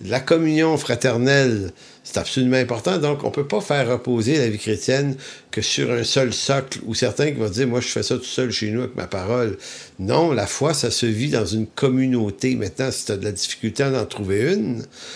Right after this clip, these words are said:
c'est, c'est peut-être ou bien les églises de ton coin sont absolument pas bonnes, ou c'est peut-être aussi toi qui as un problème aussi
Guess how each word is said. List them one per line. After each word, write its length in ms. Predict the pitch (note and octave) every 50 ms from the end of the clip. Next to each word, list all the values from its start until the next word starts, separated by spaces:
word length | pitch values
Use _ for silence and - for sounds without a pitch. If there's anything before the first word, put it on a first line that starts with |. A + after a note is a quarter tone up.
| - - -
c'est, 400 | - - - - A#2 A#2+ - - - _ - -
c'est 160 | - - G#2
peut-être 340 | - A2+ C3 D#3+ F3 D3 - - _ _ _ _ _ _ _ - _ -
ou 120 | F#3+ F#3 F3
bien 240 | D#3+ E3+ G#3 G3+
les 220 | G3 F3 C#3+ A2 C3+
églises 440 | C3 A2+ A#2+ C3 D#3 D#3 D3 B2+ A#2
de 80 | B2
ton 280 | - - A#2+ A#2+ A#2 G#2+
coin 220 | - C3 C#3 C3
sont 200 | C3 - - -
absolument 500 | A#2+ G#2 - - - C3+ C3+ B2+ B2+ B2
pas 160 | B2 - A2
bonnes, 420 | G#2 A#2 C#3+ E3+ F#3 E3+ D3 B2+ - - - - - - - -
ou 200 | - G#3 A#3+ B3
c'est 200 | F#3+ - - C#3
peut-être 400 | - - D3+ D3 F3+ F#3 F3 F3+
aussi 340 | D3 C3 - - - - B2+
toi 280 | - - C#3 E3 E3 -
qui 120 | - -
as 80 | - G#2+
un 80 | G#2
problème 560 | G2 - A#2 A2 G2 G#2+ A#2 A#2 A#2 A2 G2 F#2+
aussi 560 | F#2+ F#2 - - - - F3 F3+ D3+ A2+ -